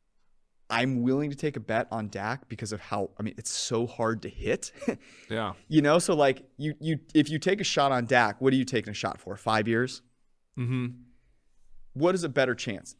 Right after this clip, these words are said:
Speaker 1: Dak hitting or you drafting, what, maybe two quarterbacks in that time period and one of them hitting?
Speaker 2: Yeah.
Speaker 1: And I'm gonna say Dak hitting is the better chance. But
Speaker 2: It comes at a
Speaker 1: it,
Speaker 2: pretty
Speaker 1: it,
Speaker 2: fucking hefty
Speaker 1: it
Speaker 2: cost,
Speaker 1: comes at
Speaker 2: though.
Speaker 1: a big cost. Now,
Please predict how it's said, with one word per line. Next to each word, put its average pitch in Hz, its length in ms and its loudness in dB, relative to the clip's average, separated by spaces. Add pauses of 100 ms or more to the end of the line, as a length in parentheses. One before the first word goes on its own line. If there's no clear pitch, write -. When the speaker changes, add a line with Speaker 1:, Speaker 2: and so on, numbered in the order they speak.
Speaker 1:
Dak 131 320 2
hitting 156 380 -4 (360)
or 120 180 4
you 120 600 0 (220)
drafting, 110 720 -4
what, 104 300 -4
maybe 101 240 -4
two - 200 -2
quarterbacks 113 480 0
in 117 80 -4
that 104 140 -4
time 104 240 -6
period 113 300 -2
and 101 80 -10
one 101 100 -6
of 87 100 -6
them 76 180 -10
hitting? - 200 -14 (340)
Speaker 2:
Yeah. 80 300 -10
Speaker 1:
And 123 100 4
I'm 143 160 4
gonna 160 160 0
say 117 280 0
Dak 87 340 -6
hitting - 280 -12 (220)
is 104 140 -6
the 101 60 -6
better 92 240 -6
chance. - 400 -12 (360)
But - 240 6 (420)
Speaker 2:
It 113 180 -4
comes 139 340 2
at 113 80 4
a 98 120 0 (500)
Speaker 1:
it, 147 80 10
Speaker 2:
pretty 143 260 2
Speaker 1:
it, 139 140 4
Speaker 2:
fucking 127 400 -2
hefty 104 320 -2
Speaker 1:
it - 80 -10 (100)
Speaker 2:
cost, 90 120 4
Speaker 1:
comes 165 240 6
at 185 60 4
Speaker 2:
though. 131 40 4
Speaker 1:
a 110 40 2
big 160 300 2
cost. 123 400 2
Now, 147 220 4